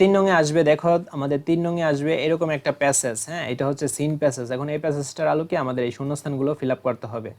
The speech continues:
বুঝতে পারছি? Then চার নংয়ে আসবে তোমাদের এরকম একটা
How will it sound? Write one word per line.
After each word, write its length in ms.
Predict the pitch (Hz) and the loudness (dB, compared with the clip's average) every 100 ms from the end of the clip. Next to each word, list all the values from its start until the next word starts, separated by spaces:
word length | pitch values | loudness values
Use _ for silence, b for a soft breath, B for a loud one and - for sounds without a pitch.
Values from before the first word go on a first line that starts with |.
| b b b b b | b b b b b
বুঝতে 260 | 127 - 147 | -6 -2 2
পারছি? 320 | 175 180 180 123 117 | 2 2 2 2 2
Then 240 | 131 131 131 127 | 2 2 0 0
চার 180 | 151 | 0
নংয়ে 240 | 156 160 156 | 0 0 0
আসবে 400 | 143 131 151 175 | 0 0 -2 -2
তোমাদের 380 | 156 127 127 127 | -2 -4 -2 0
এরকম 280 | 131 143 139 | 0 -2 -6
একটা 180 | 123 | -6